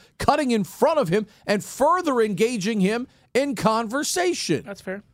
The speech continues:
Speaker 1: To your point, though, Bosa's gotta know, look, our season's on the line if we lose this game. Did he, did he have a case where it looked like he,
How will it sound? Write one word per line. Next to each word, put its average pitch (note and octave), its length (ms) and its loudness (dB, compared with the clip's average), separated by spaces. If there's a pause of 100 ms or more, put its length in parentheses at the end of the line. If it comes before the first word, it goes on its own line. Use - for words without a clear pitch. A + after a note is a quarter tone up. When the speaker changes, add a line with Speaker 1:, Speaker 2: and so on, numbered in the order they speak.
(1400)
Speaker 1:
To C4 120 2
your A#3+ 160 0
point, D4+ 340 -2
though, F#3 180 2
Bosa's G3 520 0
gotta F#3+ 260 0
know, G#3 200 2
look, E3+ 420 0
our B3+ 120 2
season's G3+ 420 -2
on E3+ 120 0
the D3+ 80 -2
line E3+ 220 0
if C3 80 -4
we E3+ 80 2
lose D#3 260 0
this C3+ 200 -2
game. C#3+ 340 -4 (960)
Did G#3 180 2
he, G#3 180 -4 (100)
did F#3+ 180 2
he G3+ 80 2
have G3 220 2
a G#3+ 60 -2
case - 560 -2 (220)
where G3 180 2
it E3 80 -4
looked F#3+ 200 0
like G3+ 220 2
he, - 180 -6